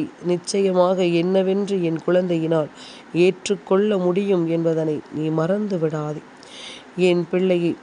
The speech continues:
நான் உனக்கு என்னவெல்லாம் சொல்ல வேண்டும் என்று ஆசைப்படுகின்றேனோ அதை எல்லாவற்றையுமே நான் ஒவ்வொரு முறையும் சரியாகவே தந்து கொண்டிருக்கின்றேன். என் குழந்தையே,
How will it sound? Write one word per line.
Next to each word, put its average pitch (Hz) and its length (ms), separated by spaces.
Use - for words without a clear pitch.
நான் 175 360
உனக்கு 185 460
என்னவெல்லாம் 180 800
சொல்ல 185 360
வேண்டும் 165 420
என்று 165 340
ஆசைப்படுகின்றேனோ 160 1120
அதை 180 240
எல்லாவற்றையுமே 175 920
நான் 180 300
ஒவ்வொரு 190 420
முறையும் 175 520
சரியாகவே 190 720
தந்து 190 300
கொண்டிருக்கின்றேன். 165 800
என் 175 220
குழந்தையே, 185 540